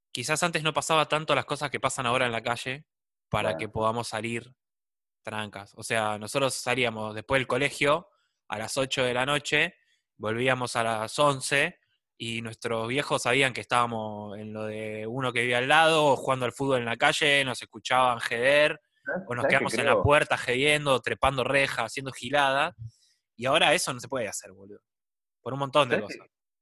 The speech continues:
Speaker 2: ¿Sabes qué creo? Que me, me parece que no tanto, porque las cosas siempre pasaron. Cuando éramos pibes también pasaban cosas turbias, solamente
Speaker 1: Sí.
Speaker 2: que éramos pibes y no nos damos cuenta, tal vez.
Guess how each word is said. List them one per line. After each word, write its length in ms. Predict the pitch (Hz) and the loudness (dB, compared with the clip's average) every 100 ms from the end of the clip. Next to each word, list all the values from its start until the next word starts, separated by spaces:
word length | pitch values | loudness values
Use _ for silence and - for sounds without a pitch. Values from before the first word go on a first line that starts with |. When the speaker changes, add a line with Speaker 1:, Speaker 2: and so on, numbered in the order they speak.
| _ | _
Speaker 2:
¿Sabes 200 | 131 151 185 | -2 0 -2
qué 120 | 101 | -4
creo? 480 | 113 160 120 90 - | -2 0 0 0 -4
Que 140 | 85 | -8
me, 160 | 87 85 | -6 -8
me 260 | 71 85 87 | -10 -10 -4
parece 300 | 117 170 113 | -4 -4 -6
que 80 | 95 | -4
no 220 | 123 139 | -4 0
tanto, 680 | 135 143 160 156 160 170 180 _ _ _ _ _ 95 | 0 0 -2 -4 -2 -2 -6 _ _ _ _ _ -2
porque 1000 | 87 85 87 92 87 85 80 80 80 73 76 | 0 -2 -4 -2 0 0 -2 -4 -4 -6 -6
las 180 | 85 | -6
cosas 280 | - 170 127 | -2 -4 -2
siempre 280 | 123 135 87 | -4 -2 -4
pasaron. 560 | - - 71 - - - | -6 -8 -10 -10 -16 -12
Cuando 180 | 85 | 0
éramos 200 | 123 131 | 2 2
pibes 220 | - 127 82 | 0 -2 -4
también 320 | 76 82 76 | -8 -8 -10
pasaban 320 | - 76 76 | -14 -14 -14
cosas 220 | 73 76 | -16 -16
turbias, 400 | - 80 73 73 - | -10 -8 -6 -10 -2
solamente 300 | 147 131 123 | 0 2 0
Speaker 1:
Sí. 40 | |
Speaker 2:
que 40 | |
éramos 220 | 123 80 - | 0 -2 0
pibes 200 | 117 - | 0 0
y 40 | |
no 100 | 85 | -2
nos 120 | 87 | 0
damos 220 | 82 78 - | 0 -4 -4
cuenta, 420 | 78 76 71 73 | -6 -6 -12 -14
tal 160 | 73 | -12
vez. 160 | 71 - | -12 -14